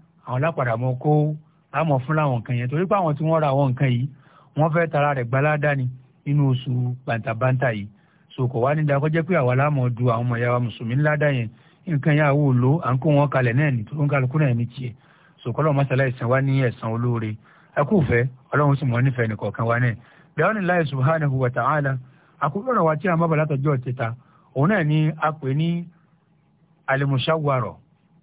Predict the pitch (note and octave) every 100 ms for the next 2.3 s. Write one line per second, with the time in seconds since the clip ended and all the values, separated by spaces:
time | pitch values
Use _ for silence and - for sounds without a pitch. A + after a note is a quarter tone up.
0 | _ _ _ _ _ _ _ _ _ _
1 | A#2+ B2 D#3 F#3+ - D#3 E3 C#3+ B2 -
2 | E3 D3